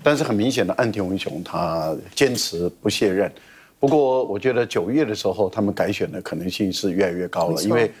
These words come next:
Speaker 1: 连他的党内的反对派也越来越压力越来越大。因为如果自民党的支持度这样一直，因为岸田也把整个自民党往下拖了，如果再往下，啊，拉下去的话，到时候自民党搞不好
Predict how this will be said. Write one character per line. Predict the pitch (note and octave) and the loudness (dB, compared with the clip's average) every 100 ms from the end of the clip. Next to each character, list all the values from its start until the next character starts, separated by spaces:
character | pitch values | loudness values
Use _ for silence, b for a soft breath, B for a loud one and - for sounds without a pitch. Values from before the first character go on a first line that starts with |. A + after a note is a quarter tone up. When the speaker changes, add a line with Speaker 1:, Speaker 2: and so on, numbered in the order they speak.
| B - | B -4
Speaker 1:
连 | A#2 A#2+ | -2 0
他 | B2+ | 0
的 | A#2+ A2 G#2+ | 2 2 2
党 | - C2+ | 0 -2
内 | A#2 C#3+ | 0 0
的 | G2 | -2
反 | - E2+ | -4 -2
对 | G#2 | -2
派 | - G2+ | 0 -2
也 | E2 D#2+ | -2 0
越 | G#2 | 2
来 | F#2 | 2
越 | F2 G2 F#2 | 2 2 2
压 | F#2+ F2+ | 0 -2
力 | F#2+ | -2
越 | F#2+ | -2
来 | E2+ | -2
越 | F2 | -2
大。 | - G2 | 0 0
因 | G2 | 2
为 | A#2+ G#2+ B B B | 2 0 B B B
如 | B2+ D#3+ | 0 2
果 | B2+ | 2
自 | - | 0
民 | C#3 A#2+ | 0 0
党 | A2 E2+ | 0 0
的 | F#2 F2+ F2+ F#2 - | -2 0 0 -4 -4
支 | - C3+ | -2 0
持 | A#2 | 0
度 | G#2 B2+ | 0 0
这 | A2 | 2
样 | A#2+ | 0
一 | A#2+ | 0
直， | G2+ F#2+ - | 0 0 2
因 | |
为 | D3+ | 2
岸 | - D3+ | 2 0
田 | - F#2 F2+ G2+ B - | 0 -2 -2 -4 B -2
也 | A#2+ | 0
把 | - F#2+ E2+ | 2 0 0
整 | - G2+ | -4 -2
个 | E2+ | -2
自 | G#2 - | -2 0
民 | A2+ | 0
党 | - - | -2 -8
往 | C2+ | -8
下 | E2+ | -4
拖 | F#2 - F2+ | -4 -2 -2
了， | F2 - b b b | -2 -4 b b b
如 | D3+ | 2
果 | D#3+ | 2
再 | D3 E3 C#3 | 2 0 0
往 | A2+ G2 | -4 0
下， | - C#3 - | 0 0 -2
啊， | - F#2 F#2 | -4 -2 0
拉 | B2 | 0
下 | C3 B2 | 2 0
去 | A#2 B2+ | 0 -2
的 | A#2+ | 0
话， | - F#2 B B | 0 -2 B B
到 | - C#3 | 0 2
时 | |
候 | C3 | 2
自 | A#2+ D#3+ | 0 0
民 | A2 A2 | 0 -2
党 | F2+ D#2+ | -4 -4
搞 | - | -4
不 | F#2+ | -2
好 | A2 - - | -4 -6 -10